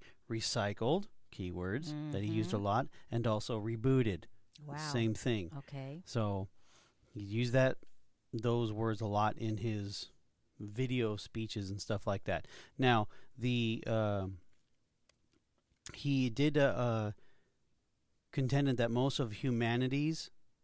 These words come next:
Speaker 1: uh, I'm sorry, um, he, how would I put this?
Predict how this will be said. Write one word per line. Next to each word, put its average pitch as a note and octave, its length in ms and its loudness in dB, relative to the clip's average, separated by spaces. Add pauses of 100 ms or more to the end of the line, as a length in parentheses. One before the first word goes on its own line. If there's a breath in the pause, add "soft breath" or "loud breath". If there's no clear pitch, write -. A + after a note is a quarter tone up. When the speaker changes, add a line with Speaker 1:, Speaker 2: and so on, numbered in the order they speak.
(120)
Speaker 1:
uh, B2 60 0
I'm A2 120 0
sorry, A2 340 0
um, G#2+ 440 0 (320)
he, B2 480 -4 (720 soft breath)
how D3 160 -4
would C3+ 60 0
I B2+ 60 0
put - 260 -4
this? - 320 -10